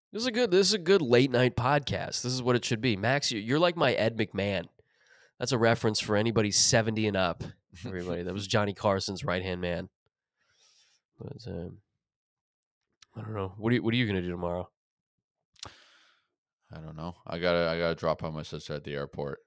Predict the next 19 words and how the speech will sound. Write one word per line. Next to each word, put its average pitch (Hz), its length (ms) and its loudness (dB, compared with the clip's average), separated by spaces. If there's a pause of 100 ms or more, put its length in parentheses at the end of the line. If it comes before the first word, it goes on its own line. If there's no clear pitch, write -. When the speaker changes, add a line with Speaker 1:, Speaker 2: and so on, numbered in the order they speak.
(140)
Speaker 2:
And - 100 -16
that's - 580 -18
Speaker 1:
All 156 80 -4
right. 147 160 -6
Speaker 2:
about 71 220 -10
it. 71 200 -10 (200)
Speaker 1:
It's - 120 -18
eventful. 90 520 -10 (280)
Speaker 2:
Yeah. 73 100 -10
Speaker 1:
Well, 92 260 0
we're 117 100 2
not 131 140 4
gonna 123 120 0
do 104 140 2
this 101 160 2
again 92 220 -2
tomorrow, 92 480 0
but, 95 320 0 (1080)
uh, 87 340 -12